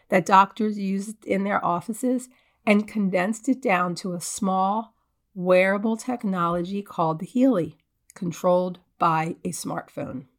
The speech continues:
It's so important to understand what Marcus was doing here. He is a German engineer who had been a Buddhist monk. He studied physics and went into the depth of his consciousness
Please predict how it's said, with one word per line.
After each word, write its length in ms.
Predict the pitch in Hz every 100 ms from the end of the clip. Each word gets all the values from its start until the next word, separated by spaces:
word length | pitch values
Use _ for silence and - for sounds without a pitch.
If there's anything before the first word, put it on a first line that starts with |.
| _
It's 160 | - 202
so 300 | - 240 285
important 640 | 320 302 202 180 170 165 -
to 160 | 190
understand 800 | 196 208 233 - 196 175 165 170 170
what 320 | 190 190 226
Marcus 420 | 190 175 175 170
was 180 | 170 170
doing 340 | 175 160 151
here. 340 | 147 - - - _ _ _ _ _ _
He 200 | - 202
is 120 | 190
a 60 |
German 400 | 165 175 175 202
engineer 600 | 214 233 262 247 208 208 - _ _ _ _ _
who 120 | 240
had 400 | 214 - 220 247
been 140 | 208 196
a 60 |
Buddhist 460 | 175 196 202 196 -
monk. 420 | 190 147 156 - _ _ _ _ _ _ _
He 160 | 214
studied 400 | 185 - 196 180
physics 540 | - 220 214 269 277 -
and 240 | 196 190
went 200 | 202 220 -
into 220 | 190 190
the 100 | 175
depth 480 | 165 - 190 262 -
of 100 | 214
his 160 | 214
consciousness 800 | - - 196 202 165 - 165 -